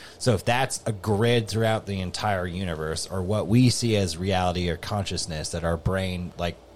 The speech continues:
basically projects in our, our vision, um,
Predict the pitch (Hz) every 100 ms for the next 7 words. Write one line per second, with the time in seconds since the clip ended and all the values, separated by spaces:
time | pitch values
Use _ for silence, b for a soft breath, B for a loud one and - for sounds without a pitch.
0 | - - 104 - - 104 95 - 95 -
1 | 107 90 82 - - 90 85 85 82 -
2 | - 87 85 90 82 76 80 B B B
3 | B B - 98 82